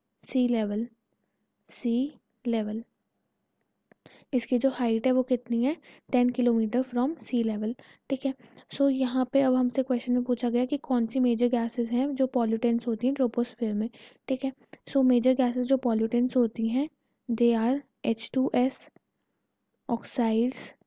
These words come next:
of sulfur, nitrogen and carbon। तो ये हैं हमारी मेजर,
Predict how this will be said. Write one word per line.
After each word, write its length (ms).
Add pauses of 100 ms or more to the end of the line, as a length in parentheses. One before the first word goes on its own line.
(1000)
of 160
sulfur, 760 (2000)
nitrogen 840 (2750)
and 520
carbon। 420 (1900)
तो 100
ये 200
हैं 120
हमारी 360
मेजर, 420